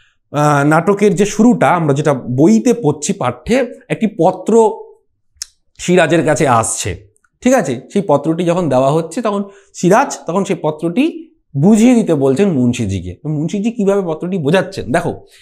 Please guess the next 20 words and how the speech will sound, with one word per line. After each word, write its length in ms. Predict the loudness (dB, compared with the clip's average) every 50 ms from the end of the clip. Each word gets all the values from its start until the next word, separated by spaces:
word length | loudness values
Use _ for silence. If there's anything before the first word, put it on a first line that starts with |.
| _ _ _
কি 80 | 2
লিখেছিলেন? 340 | 4 4 4 2 0 -2 -6 -10 -18 -2 0
কে 100 | 0 2
কাকে 200 | 2 2 0 0 2
পত্র 240 | 2 2 2 4 2
লিখেছিলেন? 380 | 4 4 4 4 4 4 2
এই 240 | 0 0 0 0 2
পত্রে 260 | 2 0 0 0 -2
কি 160 | 0 2 2 2
লেখা 220 | 4 2 0 -2
ছিল? 200 | -2 -4 -6 -6
তাহলে 380 | -8 -12 -18 -14 -2 0 0 0
কে 260 | 0 0 0 0 2
কাকে 240 | 2 0 0 2 0
লিখেছিলেন? 540 | 2 2 2 2 2 2 2 0 -2 -6 -12 -20 _ _
অ্যাডমিরাল 800 | -2 0 0 0 0 2 4 4 4 4 2 0 -4 -8 -12 -18 _ _ 0
ওয়াটসন 640 | 2 2 2 0 -2 -4 -4 -4 -4 -4 -8 -10 -16 _ _
সিরাজের 360 | -2 0 2 2 4 4 2 0 0
উদ্দেশ্যে 480 | -2 -2 -2 2 0 0 0 0 -2 -2
একটি 140 | 0 -2